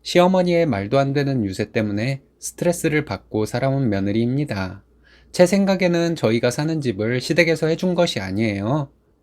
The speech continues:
분명 저희가 집값을 상환하고 있는 것이기 때문에 시어머니가 생색을 낼 이유가 없다고 생각했습니다. 그런데 시어머니는 온갖 생색을 내며 저를 부려먹으려고 했어요.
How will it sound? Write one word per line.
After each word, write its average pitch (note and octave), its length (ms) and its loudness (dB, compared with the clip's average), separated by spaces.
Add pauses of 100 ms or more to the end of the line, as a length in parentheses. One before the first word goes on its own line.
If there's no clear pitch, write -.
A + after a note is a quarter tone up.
(140)
분명 F#3 540 6
저희가 D3+ 540 4
집값을 D#3 460 -4
상환하고 F3+ 520 0
있는 B2+ 200 2
것이기 D#3 360 -2
때문에 A#2 640 0
시어머니가 G3+ 680 4
생색을 F#3 480 0
낼 G#2 160 -2
이유가 G2+ 380 -2
없다고 A#2 320 -2
생각했습니다. D3 960 -2 (460)
그런데 D3 460 2
시어머니는 D3 680 0
온갖 E3+ 360 4
생색을 F3+ 460 0
내며 A#2 440 -2 (240)
저를 F3 320 4
부려먹으려고 D3 720 0
했어요. A#2+ 480 -4